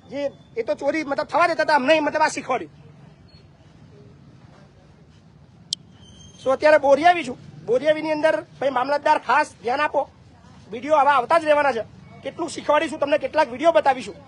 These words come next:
અને ત્યારે તમે લોકો સુધરશો. એવું છે કે, મતલબ, અમે બતાવીએ પછી તમે એની કાર્યવાહી કરો, એની નોટિસ મોકલો, એક્શન લો ને ભાઈ બે પાંચ મહિના માટે સસ્પેન્ડ કરો, ફરી પાછું એની આવી જવાનું.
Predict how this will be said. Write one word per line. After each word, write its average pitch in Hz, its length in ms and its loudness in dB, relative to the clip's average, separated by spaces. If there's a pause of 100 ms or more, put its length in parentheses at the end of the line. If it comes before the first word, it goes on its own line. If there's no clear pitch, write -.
(180)
અને 262 100 -4
ત્યારે 311 300 2
તમે 320 160 0
લોકો 311 160 2
સુધરશો. 302 440 0 (500)
એવું 339 240 0
છે 339 100 2
કે, 320 100 2
મતલબ, 320 280 0 (120)
અમે 277 200 -2
બતાવીએ 311 360 -2
પછી 302 200 -4
તમે 302 180 -2
એની 294 100 -6
કાર્યવાહી 302 420 -2
કરો, 302 260 0 (320)
એની 294 240 -4
નોટિસ 277 340 -4
મોકલો, 285 260 0
એક્શન 294 260 0
લો 302 160 2
ને 294 60 -6
ભાઈ 294 120 -2
બે 285 120 -4
પાંચ 294 240 -4
મહિના 277 280 -2
માટે 285 180 -2
સસ્પેન્ડ 247 360 -4
કરો, 294 140 -4
ફરી 294 200 -6
પાછું 311 220 -4
એની 294 120 -4
આવી 294 220 2
જવાનું. 247 300 -2